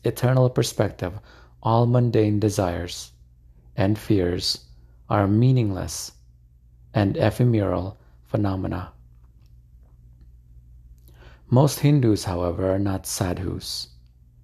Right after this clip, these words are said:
They are sunk deep in the morass of mundane concerns, where Atman is not much help. For assistance in such matters, Hindus approach the gods with their partial powers,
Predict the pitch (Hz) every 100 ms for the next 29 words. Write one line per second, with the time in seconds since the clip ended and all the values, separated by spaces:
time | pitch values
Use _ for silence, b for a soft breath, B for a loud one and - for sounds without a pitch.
0 | - - - - - - - 101 90 87
1 | - 117 123 117 110 113 - - 104 92
2 | 92 98 104 101 104 104 - b b b
3 | b - 104 95 101 95 92 98 107 107
4 | 107 104 - 95 90 - - - - -
5 | - - - - - - - - 113 107
6 | 104 101 101 87 90 92 - - 98 107
7 | 104 117 107 - 123 113 - b b b
8 | b b - - - - - - - -
9 | - - - - - - - - - -
10 | - 131 120 - 160 - 101 92 107 92
11 | 101 - 95 87 95 104 - b b b
12 | - 170 147 117 107 - 110 - 120 127
13 | - 120 110 92 85 - - 101 101 92
14 | - 98 92 - 90 87 85 90 87 -
15 | -